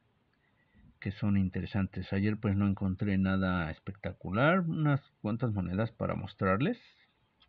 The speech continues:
Esta es una de mil novecientos setenta y siete y me gusta solamente porque está limpia en, en las,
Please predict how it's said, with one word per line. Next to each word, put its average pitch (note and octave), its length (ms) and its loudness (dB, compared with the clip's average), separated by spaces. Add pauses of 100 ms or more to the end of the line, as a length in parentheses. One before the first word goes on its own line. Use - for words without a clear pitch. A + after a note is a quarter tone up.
(560)
Esta F#2 300 0
es A2+ 160 0
una A2 280 2
de E2+ 320 0
mil F#2+ 140 2
novecientos G2+ 360 -2
setenta F#2+ 400 -6
y E2+ 40 -8
siete G2 520 -4 (880)
y G#2 280 4
me G2+ 180 4
gusta A2 300 -2
solamente G#2+ 400 2
porque G2+ 260 -6
está F#2+ 180 0
limpia F#2+ 560 0
en, E2+ 680 -6 (720)
en F2+ 260 -2
las, F2 220 -2